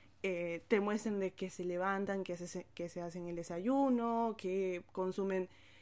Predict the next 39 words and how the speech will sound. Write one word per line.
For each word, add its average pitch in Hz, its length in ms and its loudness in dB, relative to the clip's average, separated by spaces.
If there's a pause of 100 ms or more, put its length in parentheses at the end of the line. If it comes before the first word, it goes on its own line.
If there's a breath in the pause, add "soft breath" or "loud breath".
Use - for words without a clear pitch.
(440 loud breath)
tal 190 240 8
proteína, 208 960 2
que 170 160 -4
tal 175 320 -2
yogurt, 233 680 2
que 180 380 2
tal 165 220 -2
pan, 240 580 2 (380 loud breath)
este, 180 400 -6
que 185 120 -2
para 175 220 0
el 175 260 2
skincare 226 720 0
se 185 500 0 (180)
echan 190 300 0
tal 185 140 2
producto. 226 360 6
Entonces, 214 400 2 (1120 loud breath)
y 226 100 2
lo 208 80 6
que 202 80 2
te 202 100 0
comenté 202 340 4
en 262 80 6
algún 220 220 4
momento, 214 440 0
¿no? 175 160 -10 (560 soft breath)
Lo 190 180 4
ves 208 220 2
y 247 60 2
dices, 220 540 -4 (460)
Ok, 185 320 -4 (560)
yo 220 120 2
también 214 300 2
<laughs> - 20 -6
quiero 214 200 0
tener 208 320 2
una 202 160 0
rutina. 196 680 -4